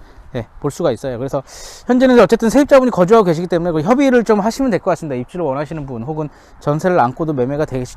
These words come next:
되긴 하겠지만, 음, 그 부분은 좀 협의를 하시면 충분히 좀, 어, 바로 입주하는 것도 가능하지 않을까, 그렇게 좀 생각이 들고요. 어, 어, 일단 제가 세입자분하고도 얘기를 좀 해봤는데, 예, 그런 부분은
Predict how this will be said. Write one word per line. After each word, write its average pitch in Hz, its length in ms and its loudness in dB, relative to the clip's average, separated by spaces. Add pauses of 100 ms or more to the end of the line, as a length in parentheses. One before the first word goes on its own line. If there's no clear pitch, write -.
(120)
되긴 147 800 -4
하겠지만, 175 720 -6 (540)
음, 131 280 -10
그 160 100 -4
부분은 165 240 -6
좀 165 140 -8
협의를 208 300 -4
하시면 196 540 -4
충분히 180 300 -10
좀, 156 220 -10 (480)
어, 127 160 -8
바로 143 200 -4
입주하는 175 400 -4
것도 180 300 -4
가능하지 156 400 -6
않을까, 131 320 -6
그렇게 - 180 -18
좀 139 180 -14
생각이 175 300 -10
들고요. 156 360 -16 (360)
어, 127 420 -8 (520)
어, 123 180 -6
일단 123 180 -4
제가 143 120 -4
세입자분하고도 185 800 -2
얘기를 139 260 -4
좀 151 160 -6
해봤는데, 170 580 -6
예, 120 160 -12
그런 156 220 -8
부분은 151 540 -10